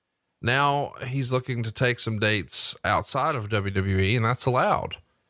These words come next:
Meltzer would write that he's gonna appear at the N W A show at the Phillips Arena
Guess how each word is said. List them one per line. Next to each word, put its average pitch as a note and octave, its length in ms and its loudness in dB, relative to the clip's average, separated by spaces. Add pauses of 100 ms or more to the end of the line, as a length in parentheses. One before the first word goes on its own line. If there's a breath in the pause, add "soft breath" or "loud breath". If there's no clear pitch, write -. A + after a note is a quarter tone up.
(220)
Meltzer A#2+ 300 4
would A2+ 120 6
write G#2 320 4
that - 200 -4
he's A#2 180 4
gonna G#2+ 160 4
appear A2 400 4
at G2 220 2
the F#2+ 280 -4
N B2+ 180 2
W A2+ 300 4
A B2+ 140 6
show F2+ 500 4
at F#2+ 140 0
the D#2+ 140 -6
Phillips B2+ 420 2
Arena G#2 540 2